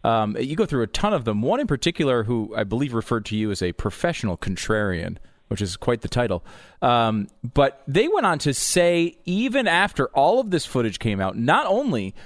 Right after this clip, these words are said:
was it, uh, was it, uh, wrong to change your mind on the story and think that, you know, these kids didn't really do anything, y-, you were a sellout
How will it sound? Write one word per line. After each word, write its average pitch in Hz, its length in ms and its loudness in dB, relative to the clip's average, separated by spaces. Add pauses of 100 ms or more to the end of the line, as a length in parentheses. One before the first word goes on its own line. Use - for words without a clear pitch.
(180)
was 143 220 2
it, 127 320 0
uh, 104 420 4
was 113 280 0
it, 113 240 -2
uh, 98 160 2
wrong 110 720 2
to 113 180 0
change 135 500 0
your 107 140 0
mind 107 420 2
on 95 120 0
the 90 80 -4
story 92 360 0
and 92 120 -4
think 101 240 -2
that, 87 240 0
you 85 240 -6
know, 90 180 -2
these 95 240 -4 (140)
kids 107 260 -2
didn't 101 220 -2
really 92 200 -2
do 185 220 0
anything, 92 400 -4 (540)
y-, 131 100 0
you 151 240 0
were 240 220 4
a 143 40 2
sellout 175 720 4